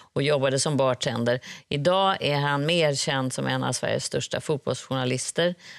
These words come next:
Aktuell med en ny bok där han reflekterar över sporten och livet och faktiskt också sin mammas betydelse.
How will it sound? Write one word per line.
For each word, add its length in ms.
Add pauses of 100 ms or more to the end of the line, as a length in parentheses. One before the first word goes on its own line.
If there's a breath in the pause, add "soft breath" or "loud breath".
(100)
Aktuell 420
med 240
en 120 (140)
ny 300
bok 460 (440 loud breath)
där 120
han 140
reflekterar 720
över 240
sporten 720
och 160
livet 460
och 120
faktiskt 360
också 260
sin 380
mammas 500
betydelse. 600